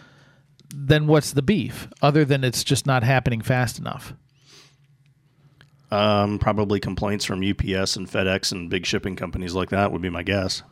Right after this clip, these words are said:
Speaker 1: Could be.
Speaker 2: Based on meetings in twenty sixteen, China's country status was changed by removing it from the poorest developing countries list, which had been allowing it to pay the lowest rates.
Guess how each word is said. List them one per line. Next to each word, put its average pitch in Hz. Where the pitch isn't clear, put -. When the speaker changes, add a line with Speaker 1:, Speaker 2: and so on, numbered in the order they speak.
Speaker 1:
Could 120
be. 101
Speaker 2:
Based 156
on 190
meetings 120
in 104
twenty 135
sixteen, 113
China's 151
country 127
status 113
was 107
changed 127
by 113
removing 123
it 127
from 110
the 98
poorest 131
developing 110
countries 131
list, 104
which 151
had 151
been 123
allowing 117
it 110
to -
pay 143
the 120
lowest 95
rates. -